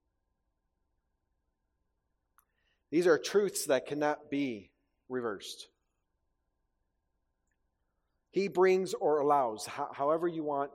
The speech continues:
to phrase it, difficulties and hardships, trials and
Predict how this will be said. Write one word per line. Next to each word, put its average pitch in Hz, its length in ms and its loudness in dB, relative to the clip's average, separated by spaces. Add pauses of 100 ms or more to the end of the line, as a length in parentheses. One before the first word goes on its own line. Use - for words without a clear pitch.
to 123 100 -16
phrase 120 360 -8
it, - 260 -18 (1080)
difficulties 170 640 -2
and 151 100 -6
hardships, 117 680 -8 (640)
trials 156 540 4 (220)
and 139 200 -6